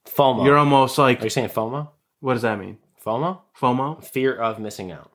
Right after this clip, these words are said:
Speaker 2: Exactly,
Speaker 1: fomo.
Speaker 2: yeah. Like,
Speaker 1: Yeah.
Speaker 2: some, like, certain people.
Speaker 1: Yeah.
Speaker 2: And I feel like the most,
Speaker 1: fomo is
Speaker 2: like,
Speaker 1: real.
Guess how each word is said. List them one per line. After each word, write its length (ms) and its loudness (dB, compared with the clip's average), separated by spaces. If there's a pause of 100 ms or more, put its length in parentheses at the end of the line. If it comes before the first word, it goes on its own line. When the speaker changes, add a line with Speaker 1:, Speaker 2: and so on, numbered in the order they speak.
(100)
Speaker 2:
Exactly, 520 2
Speaker 1:
fomo. 20 4
Speaker 2:
yeah. 240 4
Like, 200 0
Speaker 1:
Yeah. 40 -6
Speaker 2:
some, 220 4
like, 320 -2
certain 340 -2
people. 640 -6
Speaker 1:
Yeah. 140 -4 (180)
Speaker 2:
And 140 2
I 80 4
feel 160 0
like 280 0 (140)
the 80 -2
most, 640 -2
Speaker 1:
fomo 220 4
is 60 2
Speaker 2:
like, 120 2
Speaker 1:
real. 260 -6